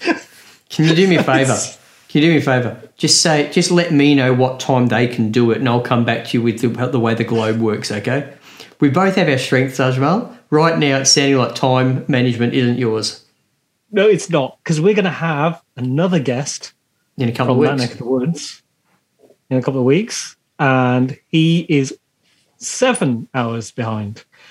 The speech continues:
Speaker 1: So it's gonna be tricky again across three time zones, three continents, and, uh, once again, we'll be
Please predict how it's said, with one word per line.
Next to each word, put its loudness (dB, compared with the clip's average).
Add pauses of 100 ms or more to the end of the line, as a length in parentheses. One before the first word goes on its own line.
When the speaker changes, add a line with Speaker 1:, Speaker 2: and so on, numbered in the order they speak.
(280)
Speaker 1:
So 0
it's 0
gonna 4
be 2
tricky 2
again 2
across -4
three 2
time 2
zones, 2
three -6
continents, -2
and, 0
uh, -2 (100)
once 0
again, 2
we'll 2
be 0